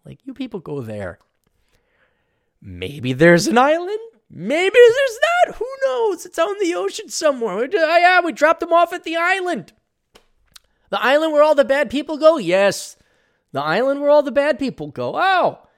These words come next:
did you give 'em enough supplies? Oh, we gave 'em enough supplies. Yep, they'll be, they'll be on Bad Person Island. Can we go visit Bad Person Island? I don't know if you'd want to visit Bad Person Island. It may not be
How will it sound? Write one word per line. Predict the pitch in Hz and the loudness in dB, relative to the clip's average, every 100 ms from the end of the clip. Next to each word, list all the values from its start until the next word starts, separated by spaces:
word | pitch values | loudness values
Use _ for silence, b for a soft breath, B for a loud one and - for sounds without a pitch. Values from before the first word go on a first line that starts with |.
| _ _ _ _ | _ _ _ _
did | 247 202 | -10 -6
you | |
give | 220 262 | -2 0
'em | 254 | 0
enough | 254 262 | 2 0
supplies? | - - 240 285 262 | 0 -4 -4 -4 -4
Oh, | 220 254 | -2 -2
we | 247 | -4
gave | 226 269 285 | -2 0 0
'em | 285 | -4
enough | 294 311 | -6 -8
supplies. | - 254 302 302 247 240 - | -10 -8 -4 -4 -4 -6 -10
Yep, | 233 _ _ | -14 _ _
they'll | 233 233 | -10 -10
be, | 262 254 240 - | -10 -12 -12 -6
they'll | 220 | -6
be | 254 | -4
on | 247 226 | -4 -4
Bad | 185 214 233 | -4 -6 -6
Person | - 233 - | -6 -6 -6
Island. | 214 220 208 165 - _ _ _ _ _ _ _ _ | -10 -8 -10 -12 -16 _ _ _ _ _ _ _ _
Can | - | -6
we | 185 | 0
go | 220 | 0
visit | 196 180 240 320 | 2 0 0 -2
Bad | 320 320 | 0 0
Person | 302 277 349 | -2 -4 -6
Island? | 359 392 | -6 -4
I | 480 494 | -4 -4
don't | 494 440 | -4 -2
know | 415 | -4
if | - | -4
you'd | 262 | -4
want | 254 202 | -4 -4
to | |
visit | 139 147 123 | -4 -8 -10
Bad | 131 123 117 | -8 -8 -8
Person | 123 110 127 | -12 -12 -14
Island. | 98 95 92 254 | -14 -14 -16 -14
It | 330 | -12
may | 320 359 | -10 -8
not | 403 466 | -4 -4
be | 466 | 0